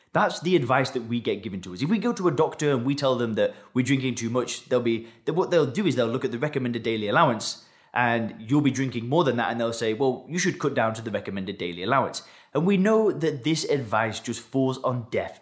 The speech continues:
ears. It's, I don't know anybody that kind of has, has drank a lot and then said that they're gonna go to the recommended daily allowance and successfully done it. It's pretty terrible advice. Now, this is the crazy thing. We think that drinking alcohol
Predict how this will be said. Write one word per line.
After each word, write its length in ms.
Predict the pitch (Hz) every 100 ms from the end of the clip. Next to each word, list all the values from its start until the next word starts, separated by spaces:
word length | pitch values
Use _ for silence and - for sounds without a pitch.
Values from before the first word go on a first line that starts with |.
| -
ears. 340 | 117 92 -
It's, 220 | 113 107 - _ _ -
I 100 | 139
don't 200 | 165 160
know 120 | 156
anybody 360 | 156 151 127 123
that 220 | 113 101
kind 220 | - 127
of 80 | 117
has, 160 | 117 107
has 220 | 107 101
drank 340 | 98 131 156
a 60 | 135
lot 260 | 123 127 -
and 100 | 107
then 280 | 104 101 - _
said 260 | - 139 127
that 120 | 127
they're 80 | 120
gonna 180 | 120 113
go 140 | 113
to 100 | 110
the 80 | 104
recommended 460 | 110 110 104 98
daily 220 | 95 98 95
allowance 260 | 95 90
and 100 | 90
successfully 460 | 90 - 92 - 90
done 160 | 87
it. 80 | 80 - - -
It's 180 | 147
pretty 720 | - - - 180 180 151 117
terrible 480 | - 120 110 104 104 -
advice. 580 | 90 98 98 - - - _ _ _ -
Now, 320 | 135 139 -
this 180 | 190 208
is 60 | 156
the 80 |
crazy 320 | 139 143 117 110
thing. 320 | 123 98 85
We 100 | 139
think 500 | 196 - 226 196 -
that 180 | 127 135
drinking 500 | 110 135 139 135 131 -
alcohol 600 | 139 135 104 104 101